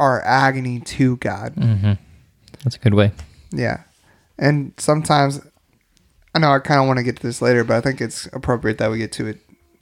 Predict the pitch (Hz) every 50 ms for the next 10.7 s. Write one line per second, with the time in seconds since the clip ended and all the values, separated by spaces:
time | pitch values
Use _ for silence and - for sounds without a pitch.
0 | _ _ _ - 131 127 127 127 127 123 120 117 113 107 - 104 104 101 - -
1 | - _ _ _ _ _ _ _ _ _ _ _ _ _ _ _ _ _ _ _
2 | - - 135 143 151 151 - 147 139 135 131 131 127 120 120 117 117 - - -
3 | 139 143 143 139 - 147 131 - - - - 131 127 123 - - 123 117 117 117
4 | 110 110 110 110 113 120 120 120 123 - 156 151 143 156 143 - - - 139 135
5 | 135 131 - - 131 131 127 127 120 120 - - 127 131 143 151 147 135 117 -
6 | - - - _ - - - _ _ _ _ _ _ _ _ _ - - - -
7 | - 175 180 185 190 190 185 185 _ _ _ _ _ _ _ _ _ _ _ _
8 | _ - 151 143 143 139 139 131 135 143 151 156 160 165 160 147 139 - - -
9 | _ _ _ - - - - 180 180 190 196 190 180 - - 107 101 - - -
10 | - 131 131 127 120 - - - 139 135 131 131 139